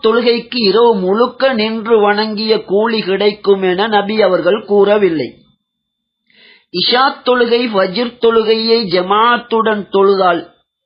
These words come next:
அதுதான் இரவு முழுக்க நின்று வணங்கிய கூலி கிடைக்கும் என கூறியிருக்கின்றார்கள். எனவே உங்களால் வீட்டிலே அதிக நீண்ட நேரம் தொழ முடியும் என்றால், மொத்த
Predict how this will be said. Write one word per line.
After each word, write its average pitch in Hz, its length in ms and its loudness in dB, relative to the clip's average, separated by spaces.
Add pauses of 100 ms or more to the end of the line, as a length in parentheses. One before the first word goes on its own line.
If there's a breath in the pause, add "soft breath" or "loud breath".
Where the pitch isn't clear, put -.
(120)
அதுதான் 233 540 0
இரவு 247 300 4
முழுக்க 214 460 0
நின்று 190 340 -2
வணங்கிய 170 460 -2 (100)
கூலி 185 300 0
கிடைக்கும் 175 500 -4
என 156 180 -4 (120)
கூறியிருக்கின்றார்கள். 151 1120 -2 (560 soft breath)
எனவே 170 380 0 (880 soft breath)
உங்களால் 226 640 2 (140)
வீட்டிலே 214 680 0
அதிக 190 400 -2
நீண்ட 196 420 -4
நேரம் 180 420 0
தொழ 170 280 0
முடியும் 208 540 -2
என்றால், 131 420 -6 (1040)
மொத்த - 320 -4